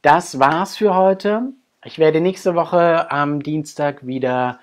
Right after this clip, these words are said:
zwischen achtzehn Uhr dreißig und neunzehn Uhr für euch da sein. Da werde ich dann allerdings über ein ätherisches Öl sprechen, vor allem deren Anwendungen, was wir damit machen können und wie es unser System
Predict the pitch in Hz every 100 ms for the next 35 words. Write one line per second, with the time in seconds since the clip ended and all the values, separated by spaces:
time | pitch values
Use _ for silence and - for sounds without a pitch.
0 | _ _ _ - 117 139 131 - 127 120
1 | 110 113 113 - 117 113 113 117 117 113
2 | 117 - 120 - 143 147 147 147 151 _
3 | - - _ - 120 131 131 127 123 120
4 | 120 117 117 120 110 - - 120 117 113
5 | 110 110 107 107 _ _ 117 117 117 113
6 | 120 - 127 117 - - - 180 190 -
7 | 156 160 151 - 156 151 139 139 - 131
8 | 127 127 - _ _ _ - _ _ -
9 | 127 117 120 151 170 165 156 151 147 135
10 | 135 139 131 127 127 131 127 127 - -
11 | 123 123 120 123 117 117 110 110 113 110
12 | - 123 113 117 113 117 - - 127 135
13 | 139